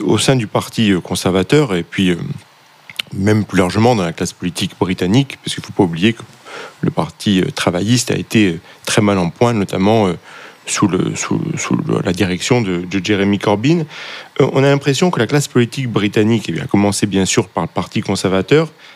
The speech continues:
n'a toujours pas fini de, de payer sa division et son choix désastreux du Brexit. Euh, le référendum, quand même, lancé par David Cameron. Il n'est pas exempt de tout reproche là-dessus.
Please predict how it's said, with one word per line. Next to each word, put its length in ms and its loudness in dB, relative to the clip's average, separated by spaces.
n'a 80 0
toujours 220 0
pas 160 0
fini 280 2
de, 140 0
de 160 -4
payer 300 0
sa 160 0
division 720 2
et 100 -4
son 260 -2
choix 180 2
désastreux 460 0
du 80 -4
Brexit. 560 0
Euh, 560 -4
le 100 2
référendum, 560 2
quand 160 0
même, 100 4
lancé 320 2
par 160 0
David 220 -2
Cameron. 480 2
Il 80 -4
n'est 100 0
pas 160 0
exempt 280 0
de 60 0
tout 140 -4
reproche 400 0
là-dessus. 300 -2